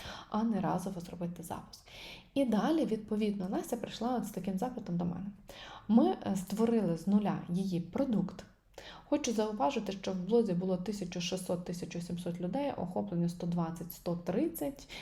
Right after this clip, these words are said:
інколи були сто п'ятдесят, коли давали чисто лайф.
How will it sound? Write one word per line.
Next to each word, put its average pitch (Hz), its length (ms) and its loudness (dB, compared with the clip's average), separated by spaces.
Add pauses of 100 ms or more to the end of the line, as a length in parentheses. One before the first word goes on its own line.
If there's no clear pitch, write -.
(120)
інколи 220 340 0
були 190 200 0
сто 185 160 -4
п'ятдесят, 175 420 -2
коли 180 180 -2
давали 175 440 0
чисто 240 580 -4
лайф. 175 180 -2